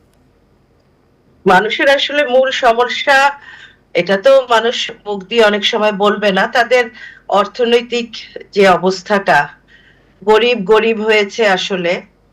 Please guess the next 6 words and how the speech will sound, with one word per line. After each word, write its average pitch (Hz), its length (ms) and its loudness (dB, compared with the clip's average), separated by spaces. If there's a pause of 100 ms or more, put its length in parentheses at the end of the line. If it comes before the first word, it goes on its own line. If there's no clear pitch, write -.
(640)
এই - 120 -6
ফরিদপুরে, 175 760 -2 (360)
আর 151 360 -2
বড়লোক 170 480 0
বড়লোক 156 460 -4
হয়েছে। 143 520 -6